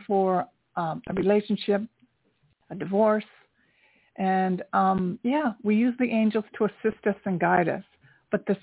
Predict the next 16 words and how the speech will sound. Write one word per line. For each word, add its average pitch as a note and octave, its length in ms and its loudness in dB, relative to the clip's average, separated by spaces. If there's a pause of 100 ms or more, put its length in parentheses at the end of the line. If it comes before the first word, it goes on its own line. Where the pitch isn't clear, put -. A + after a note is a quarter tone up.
(160)
there A3 300 2
is A#3+ 100 -4
no G#3+ 460 2 (160)
one G3 280 -2
answer. F#3+ 640 -4 (520)
You G3+ 80 -4
know, F#3 100 0
when F#3 160 0
I G#3 100 2
received A3+ 680 -2
a F3+ 80 0
card F#3+ 640 2 (380)
message G#3 480 0 (220)
listening G3+ 480 -2
to G3+ 80 -6
a G3 60 -4